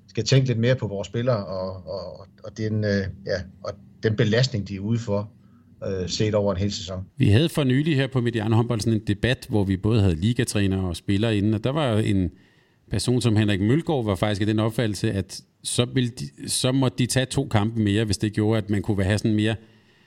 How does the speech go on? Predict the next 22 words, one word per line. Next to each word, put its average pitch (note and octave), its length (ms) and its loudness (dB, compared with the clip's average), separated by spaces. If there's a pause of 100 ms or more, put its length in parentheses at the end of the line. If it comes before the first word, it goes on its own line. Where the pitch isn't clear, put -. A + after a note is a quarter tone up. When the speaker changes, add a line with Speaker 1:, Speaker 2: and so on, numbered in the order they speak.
Speaker 2:
solidarisk C#3 760 -2
løsning. G2+ 600 -2
Øhm, F#2+ 480 -2 (120)
altså, - 220 -8
det A#2+ 120 0
kunne C3 120 -2
godt C#3+ 200 -2
tyde E3+ 180 -2
på D#3+ 100 0
i - 20 2
hvert C3+ 120 0
fald, A#2+ 120 0
at G#2 80 0
nogle C3 280 2
af E3 60 0
spillerne, A#2+ 520 0
selv D3 200 -2
de C3 100 0
mest C3+ 240 -2
belastede, B2+ 520 0
gerne A#2 260 2
vil, A2+ 200 0